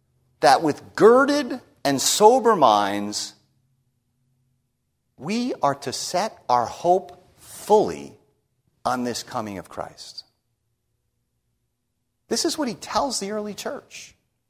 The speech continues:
And the word set, fix your hope. It's an urgent word. It's a command to us.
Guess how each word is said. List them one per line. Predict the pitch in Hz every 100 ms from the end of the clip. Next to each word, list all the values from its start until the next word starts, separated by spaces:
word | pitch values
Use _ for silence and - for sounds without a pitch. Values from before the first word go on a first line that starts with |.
| _ _ _ _ _ _ _ _
And | 185 202
the |
word | 202 302 -
set, | - - - 277 262 - - - _
fix | - 285 - -
your | 147
hope. | 107 80 - - _ _ _ _ _ _ _ _ _ _ _ _ _ _ _ _ _ _
It's | 214 214
an | 226 196 -
urgent | 190 262 220 175 123
word. | 143 127 85 71 - _ _ _ _ _
It's | 202 202
a | 240
command | - 220 196 202 294 269 -
to | 113 71
us. | - - - -